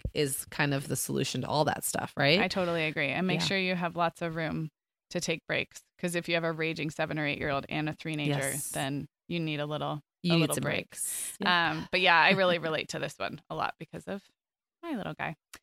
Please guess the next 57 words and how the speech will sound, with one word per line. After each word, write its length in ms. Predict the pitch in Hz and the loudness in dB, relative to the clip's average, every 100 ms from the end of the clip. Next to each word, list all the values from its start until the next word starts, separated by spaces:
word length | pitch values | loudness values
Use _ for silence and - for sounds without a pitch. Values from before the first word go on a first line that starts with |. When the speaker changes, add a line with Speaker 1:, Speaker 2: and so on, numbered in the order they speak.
| _ _ _ | _ _ _
Speaker 1:
Mm. 40 | 262 | 2
Speaker 2:
Um, 580 | 240 233 220 214 214 214 _ | 4 4 2 0 -4 -6 _
all 80 | - | 0
right, 180 | 285 392 | 0 2
Megan. 400 | 226 214 220 254 | 2 4 2 2
Well, 280 | 233 233 - - | 2 0 0 0
next 260 | 240 - | 0 0
week 140 | 320 311 | -4 -4
we're 60 | 240 | -2
gonna 180 | 226 | 0
take 240 | 208 220 214 | 0 -2 -4
three 300 | - - 226 | -8 -4 0
more 440 | 233 202 208 240 262 | 2 2 2 0 -4
of 120 | 196 | -6
these 200 | 196 196 | -4 -4
questions. 600 | - 220 - 170 156 196 | -2 -2 0 0 0 0
But 100 | 151 139 | 2 2
Speaker 1:
Nice. 140 | 156 | 2
Speaker 2:
before 340 | 214 - 226 | 2 2 2
we 120 | 226 240 | 2 4
wrap 200 | 240 233 | 4 6
up, 300 | 214 180 - - | 6 6 2 -6
we 100 | 185 | 2
gotta 260 | 190 185 | 4 4
do 180 | 185 196 | 4 4
our 120 | 185 - | 4 6
end 200 | 185 196 | 4 2
of 100 | 190 | 2
show 220 | - 180 | 2 2
segment, 560 | - 202 180 156 214 - - - - | 4 0 2 -2 -2 -8 -12 -8 -4
which 200 | - 190 | -4 0
is 160 | 185 175 | -2 -2
Cue 280 | - - 220 | -4 4 6
It 80 | 214 | 8
Up. 260 | 226 208 226 - - _ - _ - | 8 8 6 -4 -20 _ -20 _ 8
And 320 | 233 226 220 - | 10 10 6 6
what 220 | 233 233 | 8 10
I 100 | 208 | 8
thought 180 | 233 277 | 8 8
I 60 | 262 | 8
would 120 | 208 | 6
do 180 | 220 381 | 6 4
for 140 | - | 2
Cue 240 | 220 233 214 | -2 2 6
It 100 | 202 | 8
Up 280 | 220 185 - | 10 8 4
is 160 | 196 | 0
just 220 | - 214 - | 2 -2 2
tell 180 | 254 | 4
you 120 | 311 277 | 4 6
guys 380 | 220 190 185 - | 8 6 4 0
that 220 | 196 - - | 2 4 6
I 240 | 208 247 | 8 8
think 200 | 302 294 | 6 2
our 140 | 254 208 | 4 6
listener 360 | 185 196 185 | 4 2 0
questions 480 | 185 185 185 196 196 | 2 2 4 0 0